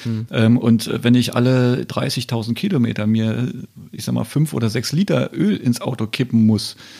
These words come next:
Speaker 2: äh, vielleicht auch noch Öl nachkippen muss, weil der Motor halt einfach welchen verbraucht, dann gehört das auch mit zum Thema Nachhaltigkeit, dass ich diese Dinge einfach nicht mehr brauche.
Speaker 1: Hm.
Speaker 2: So, hinzu kommt noch,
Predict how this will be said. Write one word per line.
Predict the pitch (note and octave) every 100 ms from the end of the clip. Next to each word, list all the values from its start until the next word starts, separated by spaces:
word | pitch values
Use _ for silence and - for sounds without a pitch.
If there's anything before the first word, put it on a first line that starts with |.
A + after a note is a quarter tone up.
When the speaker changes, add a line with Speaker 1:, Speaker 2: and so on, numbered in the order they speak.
| -
Speaker 2:
äh, | - A2
vielleicht | G#2+ A#2+ C3 D3+
auch | A#2+
noch | B2 G#2 -
Öl | C3 C3 C3
nachkippen | B2 D3+ - C#3 A#2+
muss, | A#2 -
weil | A2+
der | A2
Motor | A2 C3 B2+
halt | A2+ A2
einfach | G#2+ A2
welchen | G#2 G#2+ G#2+
verbraucht, | - - D#3 - - - - - - -
dann | A2+ A2 A2+ -
gehört | - A2+ C3+
das | C#3+
auch | D3
mit | D#3
zum | - A2
Thema | C3+ A#2
Nachhaltigkeit, | G#2+ D3 A2+ A#2+ - B2+ C3
dass | A2
ich | A2
diese | B2+ B2 G#2
Dinge | B2+ C3+
einfach | A#2+ - G2+
nicht | A#2+ A#2
mehr |
brauche. | A2 A#2 - A#2 -
Speaker 1:
Hm. | A#2 A2+ - - -
Speaker 2:
So, | - A2 G2
hinzu | A#2 A2+ D3
kommt | D#3+ C#3
noch, | D3 -